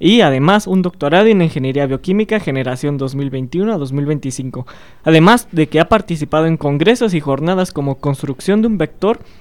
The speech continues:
para la expresión del gen A M R O S uno de Amaranthus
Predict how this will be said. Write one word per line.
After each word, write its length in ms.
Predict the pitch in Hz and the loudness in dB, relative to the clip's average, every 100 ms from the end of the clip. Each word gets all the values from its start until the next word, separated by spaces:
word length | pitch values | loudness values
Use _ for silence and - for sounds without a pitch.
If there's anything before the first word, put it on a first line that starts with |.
| - - | -20 -6
para 220 | 156 147 | 0 0
la 60 | 139 | 0
expresión 500 | - - 139 147 175 | -4 -8 -6 -2 0
del 200 | 165 143 | 0 0
gen 260 | 170 160 151 - - | -2 -2 -4 -12 -4
A 120 | 147 | 0
M 300 | 160 165 156 | 2 2 2
R 240 | 151 143 135 | 0 0 -2
O 140 | 131 | -2
S 180 | 127 135 | -4 -2
uno 260 | 156 220 311 - - | 0 2 0 -6 -8
de 160 | 151 143 | -4 -2
Amaranthus 800 | - 135 143 185 214 277 294 | 0 0 2 2 0 -4 -4